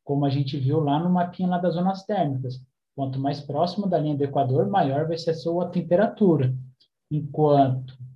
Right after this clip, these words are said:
a gente se afasta, então,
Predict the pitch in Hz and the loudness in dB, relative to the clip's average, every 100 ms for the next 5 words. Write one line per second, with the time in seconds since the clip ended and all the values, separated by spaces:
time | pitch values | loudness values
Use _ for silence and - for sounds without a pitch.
0 | _ - 127 127 127 127 - 143 131 - | _ -6 -2 0 0 -2 -2 0 0 -2
1 | 131 120 156 165 - 214 240 - _ _ | -2 0 0 -2 -2 -2 -2 -8 _ _
2 | _ _ - 147 131 151 135 135 165 214 | _ _ -8 -8 -4 0 2 2 2 0